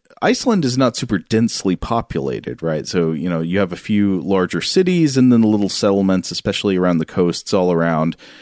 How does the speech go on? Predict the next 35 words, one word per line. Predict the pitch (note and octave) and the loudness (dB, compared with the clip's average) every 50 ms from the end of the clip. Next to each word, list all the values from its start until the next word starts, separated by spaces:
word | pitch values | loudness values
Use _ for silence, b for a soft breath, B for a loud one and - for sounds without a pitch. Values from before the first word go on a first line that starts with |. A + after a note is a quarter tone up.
| B B B | B B B
Uh, | B - F#2+ F#2 F#2 F#2 F#2 | B -2 0 0 0 0 0
but | F2+ F2+ G#2 A2 | 0 -2 -2 0
then, | C3+ B2+ A2+ G2 F2 | 2 2 2 2 2
uh, | C2+ F2 F2 E2 | 0 -4 -4 -6
big | D2+ - _ - D#3+ F3+ C3 A#2 | -6 -4 _ 2 2 2 0 -4
parts | - A2+ B2+ B2+ B2+ - - - | -6 -2 0 0 0 -2 -4 -6
of | G2+ F2 | -6 -4
the | F#2 D#2 C#2+ | -4 -2 0
inner | G2+ A2 A#2 G#2 | 0 0 0 0
country | - A2 F2+ E2+ - - F#2 F2 E2 E2 | -2 -4 -4 -4 -4 -2 -2 -2 0 0
are, | D#2+ D#2 D#2 D#2 | -2 -2 -2 -4
you | D2+ F2 F#2+ F2 | -6 -6 -8 -8
know, | D#2+ D2+ | -8 -10
m-, | D#2 - F#2 F#2 F#2 D2+ | -8 -6 -6 -4 -4 -4
mostly | - F#2+ F#2+ G2 G#2 G#2 - - - G2+ F#2+ F#2+ F2 | -4 -2 0 2 0 0 -2 -4 -4 -2 0 0 0
uninhabited. | F2 F2 E2+ D#2 D2 D#2 F#2+ G2+ A2 A#2 A#2+ - D#2+ D#2 D2+ - - | 0 0 0 -2 -4 -4 -2 0 0 0 0 0 -2 -4 -4 -6 -6
So | - G2+ | -4 -2
I | F#2 | 0
wonder, | F#2 G2 G#2+ A2 G2 E2 D#2 | 0 2 0 2 2 0 0
is | D2+ - | 0 0
that | - G#2+ A#2+ - - | 0 -2 -2 -2 -2
wizard | F#2 F#2+ G#2 G2+ - A2 F#2+ D#2 - | -2 -2 -2 0 0 0 -2 -2 -6
territory? | - E2 B1+ A#1+ - - - - - - - - - | -6 -6 -6 -6 -8 -10 -10 -10 -10 -10 -12 -12 -12
Is | - E2 E2 - F#2 | -10 -10 -10 -8 -4
that | F#2 G2 G2 A2 A#2 - | -2 -2 0 0 -2 -2
where | - A2+ A2 G2+ | -2 -2 -2 0
the | F#2+ F#2 | 0 0
wizards | F2+ F#2+ G#2 G2 G2+ F#2 E2+ D2+ - | 0 0 0 2 0 -2 -2 -2 -2
are | E2+ C#2 | -2 0
out | D#2+ F2+ F2+ - - | 0 -2 -2 -2 0
there | F#2+ E2+ E2+ | 0 0 2
making | F2 F2+ F2+ F2+ - F#2+ E2+ | 2 0 -2 -2 -4 -6 -8
fish | - - - G2 E2+ - - | -6 -2 -2 -2 -2 -2 -4
with | - - _ | -8 -8 _
beards? | - F#2 F#2+ F#2+ D#2 A#1+ G#1+ G1+ - - - - - - | -2 0 0 0 0 -2 -4 -8 -10 -12 -12 -12 -12 -12